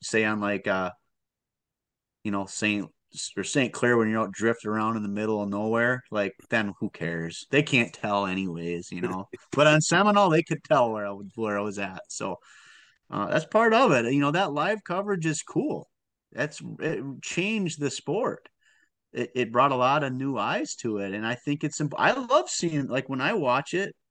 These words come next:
Speaker 1: whether it's bass or other stuff, like, that's the cool, that's what you wanna see. Like, I wanna see what he's doing. I wanna hear what he's thinking, you know, and, uh, that's a big part of it. So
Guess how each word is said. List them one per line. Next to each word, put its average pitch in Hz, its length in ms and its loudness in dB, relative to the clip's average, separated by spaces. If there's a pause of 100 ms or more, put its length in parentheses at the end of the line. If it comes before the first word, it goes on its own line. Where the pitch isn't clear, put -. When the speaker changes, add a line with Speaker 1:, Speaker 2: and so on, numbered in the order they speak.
Speaker 1:
whether 131 260 2
it's 131 160 -2
bass 143 540 0
or 127 260 0
other 139 240 2
stuff, 156 400 -2
like, 131 240 -4 (1040)
that's 170 280 0
the 165 120 -2
cool, 170 480 0 (240)
that's 156 240 0
what 185 160 0 (300)
you 151 160 -2
wanna 175 220 2
see. 135 560 -2
Like, 110 260 -8
I 151 140 -2
wanna 240 280 0
see 226 320 -4
what 196 220 -4
he's 175 140 -8
doing. 196 160 -2
I 180 40 -2
wanna 214 200 -2
hear 175 340 0
what 156 120 2
he's 151 200 0
thinking, 156 500 -2
you 113 120 -2
know, 120 160 -2
and, 120 80 -4
uh, - 180 -6
that's 151 220 -4
a 147 60 -4
big 147 280 -2
part 139 240 0
of 156 180 2
it. - 80 -8
So 123 260 -4